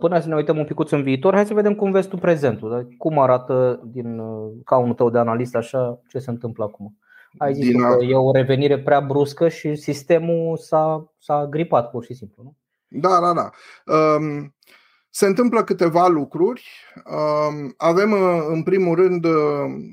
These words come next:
Speaker 2: două crize de care, de care vorbim aproape zilnic. Una este criza de energie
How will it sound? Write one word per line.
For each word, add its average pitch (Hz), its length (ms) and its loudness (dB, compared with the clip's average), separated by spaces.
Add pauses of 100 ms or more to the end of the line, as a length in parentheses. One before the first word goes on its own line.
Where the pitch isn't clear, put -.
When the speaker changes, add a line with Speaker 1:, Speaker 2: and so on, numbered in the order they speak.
(220)
Speaker 2:
două 156 340 4
crize 160 480 0
de 139 160 -2
care, 135 360 2 (720)
de 135 120 -6
care 131 240 2
vorbim 131 540 2 (460)
aproape 123 540 2
zilnic. 113 640 -4
Una 160 180 0
este 143 260 -2
criza 143 480 0
de 127 120 0
energie 110 800 -4